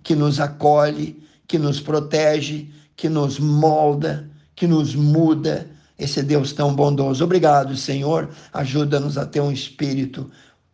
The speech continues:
voltado para Ti, um espírito de gratidão.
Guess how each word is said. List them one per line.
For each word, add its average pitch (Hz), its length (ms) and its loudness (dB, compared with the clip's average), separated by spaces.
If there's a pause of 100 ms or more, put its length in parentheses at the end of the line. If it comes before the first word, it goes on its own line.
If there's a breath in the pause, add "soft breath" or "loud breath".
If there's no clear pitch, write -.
(200)
voltado 143 680 0
para 143 280 2
Ti, 160 320 -4
um 160 120 -2
espírito 160 640 -2
de 143 160 -2
gratidão. 143 640 -8